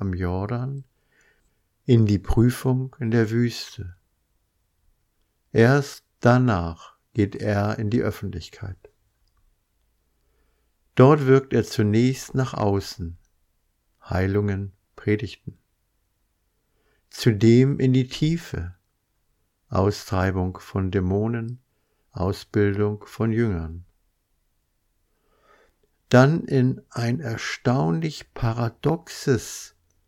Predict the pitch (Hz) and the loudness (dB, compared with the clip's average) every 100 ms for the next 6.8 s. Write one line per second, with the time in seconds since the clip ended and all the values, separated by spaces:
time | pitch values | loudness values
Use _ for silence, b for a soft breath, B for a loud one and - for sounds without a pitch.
0 | _ _ _ - 110 92 120 98 80 82 | _ _ _ -2 0 2 2 2 2 -4
1 | 85 _ _ _ _ _ _ _ _ _ | -10 _ _ _ _ _ _ _ _ _
2 | _ _ _ _ _ 107 98 - 98 92 | _ _ _ _ _ -6 -4 -2 -2 0
3 | 107 117 120 - - 92 92 - - 127 | 0 0 -4 -6 -4 -4 -6 -10 -6 -4
4 | 143 127 90 95 - _ _ _ _ _ | -4 -6 -8 -12 -18 _ _ _ _ _
5 | _ _ _ _ _ _ _ - 85 - | _ _ _ _ _ _ _ -6 -6 2
6 | 123 143 107 90 - - 90 95 | 2 2 -2 -6 -14 -16 -14 -16